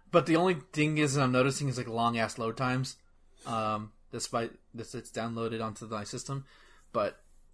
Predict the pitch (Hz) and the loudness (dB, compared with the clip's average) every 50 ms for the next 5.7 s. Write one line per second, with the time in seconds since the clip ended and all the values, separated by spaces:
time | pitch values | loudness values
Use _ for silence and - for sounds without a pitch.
0 | - - 185 185 185 220 226 208 175 180 190 202 170 165 156 - 156 135 - 143 | 6 8 8 10 12 10 10 10 10 10 10 10 8 6 4 2 0 -2 -2 -4
1 | 135 - 147 151 165 - - 165 - - - 180 160 - - 165 151 151 156 147 | -2 2 2 2 2 2 0 -6 -6 -4 -2 -2 -2 -2 0 2 4 4 4 4
2 | - 147 131 131 135 143 151 151 147 - - - - 143 135 131 135 135 135 131 | 2 -2 0 2 2 4 4 2 2 0 -4 -8 -6 -4 -2 2 4 4 4 2
3 | - 123 127 131 127 - - 131 123 110 - - - - - - - - 143 139 | 2 2 2 2 2 2 0 -2 -2 -4 -4 -10 -20 -20 -20 -20 -10 -4 -2 -2
4 | 151 147 123 127 147 147 - - - 139 147 147 151 151 143 - - - _ _ | -2 0 2 2 2 2 0 -2 2 4 6 6 6 6 4 0 -4 -16 _ _
5 | _ _ _ - - 123 120 117 113 113 113 113 113 110 | _ _ _ -6 -2 2 2 4 4 4 2 0 -2 -8